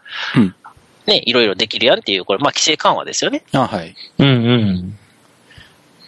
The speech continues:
Speaker 2: でも今度は、あの、止まりきれずに、あの、
Speaker 1: うん。
Speaker 2: 人身事故みたいなことになっちゃったりとかすると、
Speaker 1: うん。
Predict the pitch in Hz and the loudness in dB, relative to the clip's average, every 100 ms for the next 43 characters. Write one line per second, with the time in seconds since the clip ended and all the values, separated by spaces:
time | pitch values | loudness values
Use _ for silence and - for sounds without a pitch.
0 | - 285 320 294 247 269 247 277 208 135 | -4 -2 0 2 0 4 4 6 2 0
1 | 117 101 - 151 131 131 127 127 113 120 | 0 -2 -2 0 0 0 0 -2 -2 -2
2 | 202 208 131 101 92 87 90 117 110 - | 0 2 0 -2 -4 -2 2 2 2 -2
3 | 104 - - 92 92 90 87 85 - 95 | 0 -4 -2 -4 -2 -4 -4 -4 -4 -4
4 | 87 - - - 92 82 87 - - 110 | -2 -2 0 0 -2 -2 -4 -2 -2 -2
5 | 107 - 294 107 87 139 113 87 | -2 2 4 4 4 4 2 0